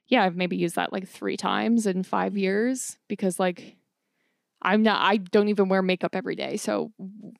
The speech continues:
Speaker 1: what the hell?
Speaker 2: Yeah.
Speaker 1: But, and the same with, like, huge eyeshadow palettes. I bought, like, a blush palette, and it's like,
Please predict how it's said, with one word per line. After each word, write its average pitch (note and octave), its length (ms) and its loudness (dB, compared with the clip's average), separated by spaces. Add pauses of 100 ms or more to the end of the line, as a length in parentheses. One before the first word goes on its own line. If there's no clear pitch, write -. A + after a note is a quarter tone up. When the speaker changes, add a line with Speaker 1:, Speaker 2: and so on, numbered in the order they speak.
Speaker 1:
what G3+ 160 -2
the F3+ 80 -6
hell? - 300 -4
Speaker 2:
Yeah. - 60 -20 (540)
Speaker 1:
But, - 580 -6 (120)
and A3 140 2
the A#3 60 6
same B3 220 2
with, A#3+ 140 -2
like, G3+ 160 2
huge F#3+ 340 -2
eyeshadow F3+ 580 0
palettes. F3+ 380 -2
I G3 160 0
bought, F3+ 240 2
like, F#3 140 -2
a F3+ 40 -2
blush F3+ 440 -6
palette, G3 540 -2 (880)
and G3 80 0
it's F#3 200 -4
like, F3+ 360 -2